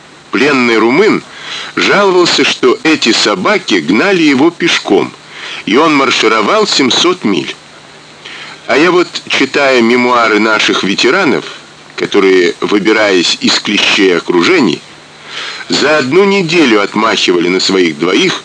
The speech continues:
по триста километров к ряду. И на волдыри не жаловались, снова готовые сражаться. Отход наших войск из большой излучины Дона стоил нам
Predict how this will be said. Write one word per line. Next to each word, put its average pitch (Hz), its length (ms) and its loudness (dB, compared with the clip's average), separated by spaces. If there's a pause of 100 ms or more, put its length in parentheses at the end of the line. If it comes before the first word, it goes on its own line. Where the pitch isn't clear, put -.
(480)
по 127 140 -2
триста 151 520 -2
километров 123 640 0
к - 100 -8
ряду. 82 300 -4 (880)
И 170 300 0 (140)
на 120 160 2
волдыри 117 460 2
не 143 160 2
жаловались, 85 760 0 (240)
снова 123 540 0
готовые 92 500 2
сражаться. - 600 -4 (840)
Отход 135 600 0
наших 131 480 2
войск 107 460 2
из 90 140 0
большой 104 440 2
излучины 90 540 0
Дона 120 340 0
стоил 143 480 2
нам 127 400 0